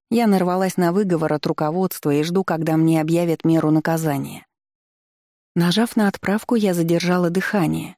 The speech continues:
исподволь наблюдая за привлекательным брюнетистым лицом. Реакция не заставила себя ждать. Однако капитан мгновенно взял эмоции под контроль, и мне оставалось только догадываться, что он ответит.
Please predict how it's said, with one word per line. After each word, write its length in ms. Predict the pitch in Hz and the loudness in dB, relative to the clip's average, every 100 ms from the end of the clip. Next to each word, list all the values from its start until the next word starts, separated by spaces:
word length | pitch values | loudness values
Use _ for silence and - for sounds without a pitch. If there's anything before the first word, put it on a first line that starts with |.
| _ _ | _ _
исподволь 540 | 247 - 190 165 165 | -6 -4 -4 0 2
наблюдая 640 | 165 160 156 156 170 180 156 | 2 2 0 0 -2 -2 -2
за 100 | 147 | -2
привлекательным 800 | 147 143 151 170 170 160 156 151 | 0 0 0 -2 -2 0 2 2
брюнетистым 680 | 151 151 143 147 - 147 | 2 0 0 -4 -2 0
лицом. 560 | 147 156 - 139 147 156 _ _ _ _ _ _ _ _ | 0 0 -6 -8 -8 -12 _ _ _ _ _ _ _ _
Реакция 540 | 185 185 190 - 185 | 0 0 -2 -4 0
не 140 | 185 185 | 2 2
заставила 560 | 180 180 208 180 151 | 0 -2 -2 0 0
себя 300 | 143 156 151 | -2 -2 -2
ждать. 540 | 151 151 - - - - _ - | -2 -6 -8 -12 -18 -18 _ -8
Однако 320 | 214 226 214 190 | 0 0 2 0
капитан 540 | 170 175 - 190 175 | 0 -2 -2 0 2
мгновенно 640 | 160 165 165 160 165 160 | 2 2 2 2 2 2
взял 280 | 147 156 151 | 0 0 0
эмоции 380 | 156 156 - 156 | 2 0 -2 -4
под 180 | 147 139 | -4 -4
контроль, 460 | 147 151 - 233 208 | -4 -4 0 2 2
и 40 | |
мне 240 | 190 208 | 2 2
оставалось 540 | 190 - 175 175 170 - | 0 -2 -2 0 -2 -2
только 320 | 185 190 175 | -2 0 -2
догадываться, 760 | 165 160 170 185 151 151 - | -2 -2 0 0 -2 -4 -4
что 220 | 143 - 143 | -6 -2 0
он 120 | 143 | 0
ответит. 520 | 139 143 135 - - | -2 -4 -6 -10 -16